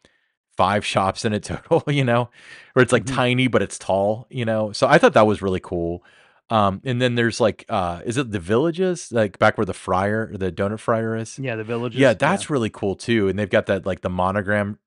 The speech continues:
Speaker 1: sh-, uh, shop where you can get anything monogrammed, and they've got, like, a ton of stuff that you
Speaker 2: Mm-hmm.
Speaker 1: can get monogrammed. And, you know, um, I'm not a big coffee drinker. The girlfriend likes to drink at the, the local coffee shop there.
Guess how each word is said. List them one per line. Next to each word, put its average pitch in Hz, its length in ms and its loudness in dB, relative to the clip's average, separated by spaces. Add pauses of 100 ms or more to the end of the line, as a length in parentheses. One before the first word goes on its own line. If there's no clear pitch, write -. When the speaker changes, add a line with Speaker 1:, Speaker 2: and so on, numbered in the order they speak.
Speaker 1:
sh-, - 300 -10
uh, 92 300 -2
shop 101 400 0
where 92 100 -2
you 90 40 -2
can 87 80 -8
get 95 120 -2
anything 95 340 -6
monogrammed, 95 640 -4
and 85 100 -10
they've 85 120 -8
got, 82 240 -8
like, 90 100 -10
a 104 60 -18
ton 95 180 -8
of 85 60 -14
stuff 92 180 -6
that 101 140 -8
you 123 80 -8
Speaker 2:
Mm-hmm. 135 40 -12 (180)
Speaker 1:
can - 20 -20 (480)
get 104 160 -2
monogrammed. 98 680 -4
And, 82 280 -10 (600)
you 98 80 -4
know, 87 320 -6
um, 82 440 -4 (720)
I'm 120 140 2
not 117 120 6
a 98 60 2
big 101 140 -2
coffee 104 360 2
drinker. 92 460 -2
The 95 80 0
girlfriend 101 400 2
likes 92 220 -4
to 95 80 -4
drink 95 260 -6
at 90 80 -8
the, 87 260 -4
the 95 80 -2
local 87 340 -4
coffee 92 360 -2
shop 82 400 -4
there. 85 460 -6